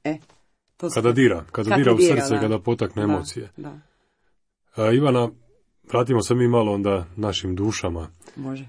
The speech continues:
Speaker 2: U cijeloj toj fazi to je bila jedna lijepa produktivna faza života.
Speaker 1: Je.
Speaker 2: Tvoje pjesme su zaista, evo, vjerujem, mnogi slušatelji ih dobro znaju i rado ih pjevaju i puštaju na radiju. Ali gdje si u svemu tome ti, u smislu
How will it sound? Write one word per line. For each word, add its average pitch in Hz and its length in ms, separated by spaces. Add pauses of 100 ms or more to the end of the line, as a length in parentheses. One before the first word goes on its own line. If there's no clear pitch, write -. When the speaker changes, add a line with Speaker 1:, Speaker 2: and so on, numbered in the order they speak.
(120)
Speaker 2:
U 120 40
cijeloj 143 220
toj 143 140
fazi 139 300
to 120 60
je 127 40
bila 131 120
jedna 127 120
lijepa 123 240
produktivna 107 500
faza 107 340
života. 117 420
Speaker 1:
Je. 104 320
Speaker 2:
Tvoje 113 240
pjesme 107 240
su 92 140
zaista, 101 340
evo, 90 220
vjerujem, 98 400 (300)
mnogi 110 220
slušatelji 104 520
ih 98 60
dobro 107 260
znaju 104 420 (440)
i 110 100
rado 107 220
ih 92 100
pjevaju 110 420
i 90 80
puštaju 107 560 (500)
na 95 140
radiju. 98 540 (800)
Ali 117 180
gdje 147 160
si 143 100
u - 20
svemu 165 220
tome 160 240
ti, 120 300 (160)
u 98 60
smislu 104 720